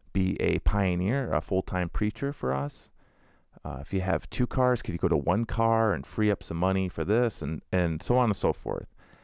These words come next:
And when you leave, you can actually think about how you want your life to look financially and materially.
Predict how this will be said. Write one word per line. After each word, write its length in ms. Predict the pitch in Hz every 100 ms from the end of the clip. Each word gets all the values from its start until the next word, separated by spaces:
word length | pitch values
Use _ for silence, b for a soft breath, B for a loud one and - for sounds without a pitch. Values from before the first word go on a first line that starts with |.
| b b b b - - - _ -
And 340 | 95 87 87 - - _ _ _
when 140 | 101 101
you 140 | 95
leave, 380 | 104 127 117 95
you 100 | 90
can 160 | - -
actually 600 | - 92 95 - 85 80
think 380 | 73 - 101 90
about 460 | - 76 71 73 - _ _ _ -
how 280 | - 98 95
you 160 | 90
want 160 | 87 71
your 100 | 82
life 340 | 78 80 78 -
to 80 | 69
look 380 | 71 73 - - -
financially 960 | - - 78 76 80 90 - 117 123 113
and 100 | 90
materially. 640 | 76 - 87 69 50 50